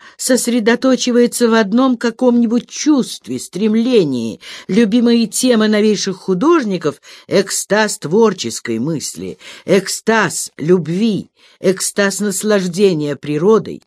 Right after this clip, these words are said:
спокойствие добровольной смерти, сюжеты, глубоко очерчивающие сущность великого племени, которое умеет жить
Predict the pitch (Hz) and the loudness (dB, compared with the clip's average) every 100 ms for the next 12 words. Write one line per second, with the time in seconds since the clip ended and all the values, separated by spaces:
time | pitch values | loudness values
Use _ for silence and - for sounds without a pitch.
0 | _ - - - - 196 - 262 - - | _ -20 -14 -10 -4 -4 0 2 2 0
1 | - 113 104 90 - - 135 175 175 170 | -4 -4 -2 -6 -12 -16 -2 0 2 2
2 | 180 165 147 131 - 190 240 175 - - | 2 2 -2 -4 -2 2 2 0 -12 -20
3 | _ _ _ - - 233 220 208 277 269 | _ _ _ -12 0 4 4 4 2 4
4 | 233 208 - - 170 202 214 226 - 294 | 2 2 -2 -10 -2 2 2 0 2 2
5 | 277 233 - - 208 214 294 269 202 - | 2 0 -10 -4 -2 0 2 2 2 -2
6 | 180 143 139 - - 143 127 107 - - | -2 -2 -4 -6 -2 0 0 -2 -8 -14
7 | - - 277 202 - 151 131 - 156 180 | -6 2 2 2 -2 -4 -6 -4 0 2
8 | 247 285 233 220 190 190 170 151 110 85 | 2 0 0 -2 -2 -2 0 0 -2 -6
9 | 82 - 127 117 120 120 170 214 247 254 | -10 -10 -6 -2 -2 -2 0 2 2 2
10 | 156 120 120 117 170 127 - | 0 -2 -8 -2 -2 -2 -8